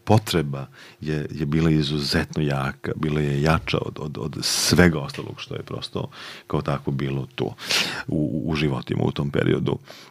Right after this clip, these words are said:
E, posle toga je krenulo ono bombardovanje Beograda krajem devedesetih godina i, e,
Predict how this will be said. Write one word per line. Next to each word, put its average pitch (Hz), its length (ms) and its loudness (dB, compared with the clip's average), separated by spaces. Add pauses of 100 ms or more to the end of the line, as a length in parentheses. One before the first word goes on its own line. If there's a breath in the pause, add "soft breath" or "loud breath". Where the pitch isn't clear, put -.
E, 104 40 -18 (920)
posle 123 240 4
toga 135 340 4 (1700)
je 101 180 2
krenulo 95 400 6
ono 80 120 4
bombardovanje 76 560 -2
Beograda 71 440 -4 (400)
krajem 71 260 0
devedesetih 71 500 6
godina 104 480 4 (640 loud breath)
i, 90 480 4 (240)
e, 82 60 -8